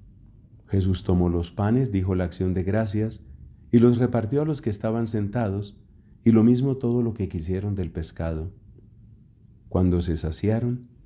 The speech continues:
dice a sus discípulos, "Recoged los pedazos que han sobrado, que nada se desperdicie".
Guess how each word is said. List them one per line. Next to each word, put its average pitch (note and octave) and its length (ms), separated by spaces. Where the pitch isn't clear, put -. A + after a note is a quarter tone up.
dice A#2+ 240
a C3+ 60
sus A#2+ 240
discípulos, G#2 680
"Recoged A2 540
los F3 200
pedazos G2+ 520
que G#2+ 120
han G2+ 100
sobrado, F2 520
que F2+ 120
nada A#2 260
se B2+ 140
desperdicie". E2+ 800